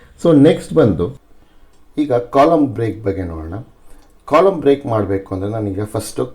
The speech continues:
ಕಾಲಮ್ಸ್ ಹಾಕೋಬೇಕಾಗತ್ತೆ. So ಈ ಪ್ಯಾರಾಗ್ರಾಫ್ಗೆ ನಾನು ಕಾಲಮ್ಸ್ ಹಾಕೋತೀನಿ. So ಇಲ್ಲಿ ತ್ರೀ ಕಾಲಮ್ಸ್ನ ಇನ್ಸರ್ಟ್ ಮಾಡ್ಕೋತೀನಿ. ನೋಡಿ, ತ್ರೀ ಕಾಲಮ್ಸ್ ಬಂತು. ಸಪೋಸ್ ಇದು ತ್ರೀ ಕಾಲಮ್ಸ್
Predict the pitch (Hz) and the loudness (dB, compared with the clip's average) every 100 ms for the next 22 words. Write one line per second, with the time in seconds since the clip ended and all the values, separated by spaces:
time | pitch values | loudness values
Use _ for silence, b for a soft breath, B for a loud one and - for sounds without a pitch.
0 | 110 110 113 101 - - 92 82 - - | -2 0 -2 -6 -6 -8 -10 -12 -14 -14
1 | - - - - 151 147 139 131 123 120 | -16 -16 -20 -10 -2 0 0 0 0 0
2 | 117 113 - 120 104 107 - 107 110 110 | -2 -6 -8 -6 -6 -8 -6 -2 -2 -4
3 | - 90 92 87 85 98 - b b b | -8 -10 -10 -12 -12 -14 -14 b b b
4 | b b - 160 143 143 - 165 202 139 | b b -2 2 4 2 2 -4 0 2
5 | 120 107 - 131 110 117 - 98 87 85 | 2 2 -4 -6 -4 -6 -6 -8 -8 -12
6 | 87 98 120 - - 117 131 117 113 - | -10 -12 -12 -18 -10 -10 -8 -8 -8 -8
7 | 90 104 - 90 - - - _ b b | -10 -10 -12 -14 -12 -18 -20 _ b b
8 | b - 170 160 123 95 - - - - | b -6 -2 0 -2 -4 -8 -20 -12 -2
9 | 143 156 135 135 117 92 165 | -2 0 0 0 -2 -4 -4